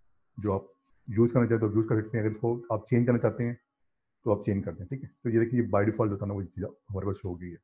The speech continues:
ठीक है। अब मैं इसको सब डेटा को रिमूव कर देता हूँ,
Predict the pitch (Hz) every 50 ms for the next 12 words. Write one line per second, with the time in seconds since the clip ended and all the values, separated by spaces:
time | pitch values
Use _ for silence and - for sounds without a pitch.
0 | _ _ _ _ _ _ _ _ _ _ _ _ _ - 135 - 113 - _ _
1 | _ _ _ - - 117 120 131 131 131 - 139 - - - - 143 - - -
2 | - - 107 107 107 107 101 98 - - 101 98 95 95 92 - 90 - 101 -
3 | - 104